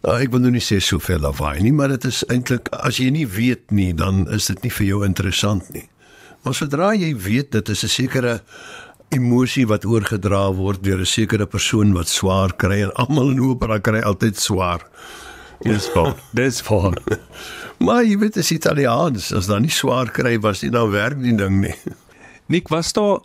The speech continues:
Speaker 2: ergens in jou lang loopbaan 'n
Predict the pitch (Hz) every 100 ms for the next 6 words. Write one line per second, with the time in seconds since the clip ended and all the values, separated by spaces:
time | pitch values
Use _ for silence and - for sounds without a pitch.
0 | _ _ - 160 160 156 - 135 135 117
1 | 120 131 117 98 92 85 78 101 - -
2 | _ _ _ _ - 135 127 123